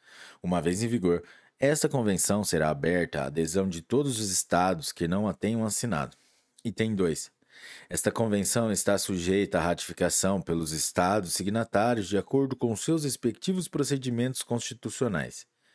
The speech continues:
Os instrumentos de ratificação ou da adesão serão depositados na Secretaria-Geral da Organização dos Estados Americanos. Artigo dezenove. Reserva. Os Estados-partes poderão apresentar reservas a esta convenção quando da assinatura,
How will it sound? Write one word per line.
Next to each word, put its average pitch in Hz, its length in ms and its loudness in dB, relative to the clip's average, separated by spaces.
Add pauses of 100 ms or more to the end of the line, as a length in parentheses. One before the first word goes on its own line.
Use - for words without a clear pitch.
(480)
Os 90 120 -2
instrumentos 98 600 0
de 76 100 -4
ratificação 85 680 0
ou 80 180 0
da 90 220 0 (100)
adesão 104 480 0
serão 107 300 0
depositados 120 680 0
na 131 100 -2
Secretaria-Geral 139 1080 2
da 110 100 2
Organização 92 580 0
dos 107 100 -4
Estados 113 460 0
Americanos. 117 640 -2 (880)
Artigo 98 320 -2
dezenove. 98 520 0 (440)
Reserva. 92 560 2 (720)
Os 95 80 -4
Estados-partes 127 720 2
poderão 107 380 2
apresentar 90 480 0
reservas 82 680 2
a 76 100 2
esta 82 240 0
convenção 101 600 0
quando 127 320 0
da 113 100 2
assinatura, 107 640 -2